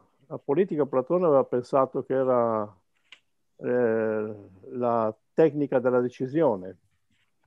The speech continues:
E diceva, mentre le tecniche sanno come si devono fare le cose, la politica sa perché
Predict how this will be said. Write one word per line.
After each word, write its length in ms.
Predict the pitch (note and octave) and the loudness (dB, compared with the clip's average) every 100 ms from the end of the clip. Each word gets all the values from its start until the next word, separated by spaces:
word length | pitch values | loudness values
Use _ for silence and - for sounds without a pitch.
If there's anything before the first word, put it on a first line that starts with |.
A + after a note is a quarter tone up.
| _ _ | _ _
E 100 | A#2 | -8
diceva, 380 | A#2+ - C#3 | -6 0 2
mentre 260 | A#2+ D3+ C#3+ | 2 0 -2
le 80 | B2+ | 0
tecniche 500 | D3+ C#3+ C3+ B2+ C3 | 0 0 -2 -6 -6
sanno 500 | - C#3 C3+ C3 B2+ | 0 0 0 -2 -6
come 380 | - C#3+ C#3 C3 | 0 2 2 -4
si 160 | B2+ | -6
devono 380 | A#2+ C3+ B2+ B2 | -2 -2 0 -4
fare 300 | A#2 C#3+ C3+ | 0 2 2
le 100 | D#3+ | 0
cose, 480 | E3 E3+ G3 F3+ F3 _ _ _ - | 0 2 2 0 -6 _ _ _ 0
la 120 | C#3+ | 0
politica 680 | - C3 D3 D3+ D#3+ D3 C#3 | 4 2 4 2 0 -2 -4
sa 300 | - D3 D3 _ | 4 2 2 _
perché 600 | C3 B2 - F#3 F#3+ | 0 0 4 4 4